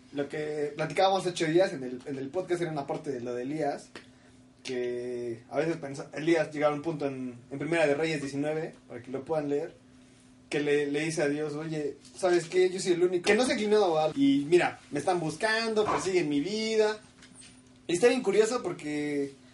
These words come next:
pues, Dios le, Dios va a hacer algo bien interesante con él en los últimos versículos del diecinueve. Pero lo, lo, lo interesante, uno, es que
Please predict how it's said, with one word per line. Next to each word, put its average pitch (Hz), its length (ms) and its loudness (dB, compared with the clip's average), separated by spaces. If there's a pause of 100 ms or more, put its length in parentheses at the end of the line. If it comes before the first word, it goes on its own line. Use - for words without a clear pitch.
(460)
pues, 175 120 2
Dios 196 260 4
le, 175 220 0
Dios 202 240 6
va 208 60 6
a - 20 6
hacer 196 180 2
algo 175 200 4
bien 170 180 0
interesante 160 500 -2
con 147 180 -2
él 170 100 -2
en 151 80 -2
los 143 140 -2
últimos 160 300 -2
versículos 143 400 -4
del 135 120 -4
diecinueve. 165 640 -4 (1040)
Pero 160 760 2
lo, 156 180 -4
lo, 175 220 2
lo 175 100 -2
interesante, 202 600 -2
uno, 339 340 0 (360)
es 165 180 -4
que 214 360 0